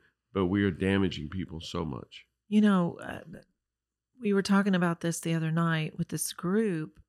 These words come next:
Speaker 2: about how even just the, we shut each other down with crying. It's like we,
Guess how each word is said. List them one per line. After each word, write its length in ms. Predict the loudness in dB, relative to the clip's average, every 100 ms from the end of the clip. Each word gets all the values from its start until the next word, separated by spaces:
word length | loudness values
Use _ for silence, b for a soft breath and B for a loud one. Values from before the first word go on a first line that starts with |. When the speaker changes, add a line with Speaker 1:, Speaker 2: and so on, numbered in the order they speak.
| _ -6
Speaker 2:
about 640 | -4 0 0 0 -2 -4
how 640 | -6 -2 0 0 0 -2
even 460 | -4 -2 0 0 -2 -8 -8
just 300 | -4 -4 -2
the, 260 | 0 0 -6 _ _ _ _ _ -2
we 100 | 0
shut 240 | 2 2
each 200 | 2 2
other 180 | 2 4
down 280 | 2 2 0
with 160 | -4
crying. 640 | -4 -2 0 -2 -4 -10 -12 _ _ -8
It's 160 | 0
like 180 | 0 0
we, 420 | 0 0 0 -4